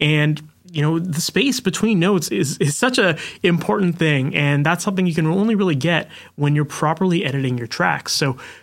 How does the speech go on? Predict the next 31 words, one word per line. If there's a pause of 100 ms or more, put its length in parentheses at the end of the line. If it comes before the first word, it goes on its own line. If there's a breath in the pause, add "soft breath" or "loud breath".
um,
I'm
glad
that
he
brought
up
that
topic.
I
think
it's
really
important,
and (260 loud breath)
definitely
make
sure
to
implement
that
into
your
own
process
if
you're
not
already
doing
that.